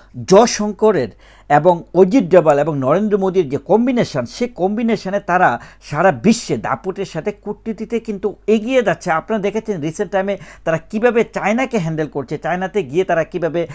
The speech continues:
এবং রাশিয়ার সাথে একই সাথে তারা কিন্তু আবার অন্যদিকে দেখবেন যে আমেরিকার সাথে সকল দিকে তারা কিন্তু তাদের কূটনীতির জায়গা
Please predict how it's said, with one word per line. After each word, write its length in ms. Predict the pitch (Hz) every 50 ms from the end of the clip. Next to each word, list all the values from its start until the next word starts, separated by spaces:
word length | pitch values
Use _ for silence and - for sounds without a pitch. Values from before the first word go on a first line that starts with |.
| - - -
এবং 160 | 135 143 147 127
রাশিয়ার 400 | 127 131 165 156 - - 240 220
সাথে 280 | - - 180 185 151 -
একই 280 | 175 190 190 269 302 -
সাথে 380 | - 196 185 - 139 107 104 - - - - - -
তারা 220 | 156 156 165 175
কিন্তু 400 | 170 - 190 180 170 - 202 185
আবার 300 | 160 143 139 160 175 180 - -
অন্যদিকে 460 | 170 180 190 202 208 - 196 - 190
দেখবেন 300 | 156 170 165 143 160 156
যে 100 | 147 156 - - 170
আমেরিকার 360 | 175 208 233 254 - 285 262
সাথে 340 | - - 185 - - 127 113 - - - - -
সকল 440 | - - 226 247 - - 330 330
দিকে 340 | 254 240 233 - 147 123 107
তারা 220 | - - 151 170 185
কিন্তু 480 | - 202 202 202 185 - 277 302 294 - - - - _
তাদের 240 | - 160 156 165 165
কূটনীতির 640 | - - 220 240 233 - 233 240 240 254 247 196 151
জায়গা 440 | 156 143 151 147 160 123 98 95